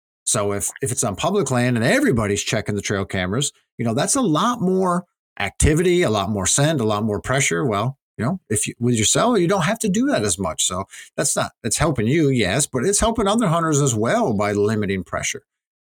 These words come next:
And, uh, you know, I, I like it that the, the cell camera manufacturers allow you to, um, hey, get a picture real time if you want, or, you know,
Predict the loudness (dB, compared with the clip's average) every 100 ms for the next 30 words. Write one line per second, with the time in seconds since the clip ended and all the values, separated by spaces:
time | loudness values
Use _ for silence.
0 | _ -10 -8 -6 -6 -8 -12 -12 -12 -8
1 | -4 0 2 2 2 2 0 0 -2 -2
2 | -6 -6 -2 0 0 -2 -2 -2 0 0
3 | 0 0 0 -2 0 -2 0 0 2 2
4 | 2 0 0 0 2 2 2 0 -4 -16
5 | _ -2 -2 -2 -8 _ -8 -4 -4 -4
6 | -2 -2 0 0 0 0 2 2 2 2
7 | 2 0 0 0 0 -2 -4 -2 2 2
8 | 0 -4 _ _ -2 0 0